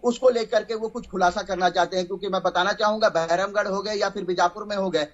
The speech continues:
बासठ, बासठ लाख के जो है हाईमास्ट tower जो लगे हैं ground पर, उनको लेकर के वो बहुत बड़े, अ, कुछ सबूत के साथ में वो खुलासा करने जा रहे हैं। जो बारह बजे के बाद में वो, अ, press conference रखा गया है, उसके तहत वो बताना चाहेंगे कि किस प्रकार की जो है खरीद बिक्री में कितनी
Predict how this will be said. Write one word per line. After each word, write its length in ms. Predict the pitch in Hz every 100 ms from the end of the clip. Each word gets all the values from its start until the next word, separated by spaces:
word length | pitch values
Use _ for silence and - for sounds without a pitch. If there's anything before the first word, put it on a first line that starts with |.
| _ _
बासठ, 280 | 170 214 233
बासठ 360 | 190 202 226 196
लाख 180 | 196
के 100 | 190
जो 160 | 196 202
है 180 | 190 185
हाईमास्ट 420 | 175 202 208 202
tower 240 | 185 180 202
जो 160 | 196
लगे 220 | 180 175
हैं 160 | 185 180
ground 300 | 170 170 185
पर, 220 | 170 135 _ -
उनको 240 | 220 226 247
लेकर 340 | 226 214 214
के 120 | 196
वो 300 | 214 214 214
बहुत 280 | 214 185 202
बड़े, 340 | 202 208 208 196 - _ -
अ, 280 | 180 180 185
कुछ 280 | 185 220 220 214 214 _ _ _ -
सबूत 320 | 202 262 285
के 100 | 254
साथ 200 | 240 208 -
में 100 | 208
वो 140 | 208
खुलासा 360 | 214 196 185 214
करने 280 | 208 190 190
जा 160 | 185
रहे 120 | 185 190
हैं। 140 | 190
जो 100 | 190
बारह 240 | 175 175
बजे 220 | 185 185 175
के 120 | 185
बाद 220 | 165 170
में 100 | 185
वो, 320 | 185 180 175 175 _ -
अ, 100 | 170
press 240 | 170 185 190
conference 400 | 180 175 208 190
रखा 220 | 190 214
गया 160 | 202
है, 100 | 196
उसके 260 | 180 180 196
तहत 280 | 190 185 185
वो 60 |
बताना 420 | 185 180 175 185 196
चाहेंगे 380 | 196 196 202
कि 120 | 190 208
किस 200 | 208 196
प्रकार 340 | 214 208 202
की 120 | 196
जो 120 | 196
है 120 | 196 190
खरीद 260 | 202 214
बिक्री 240 | 202 196 214
में 140 | 180
कितनी 260 | 190 190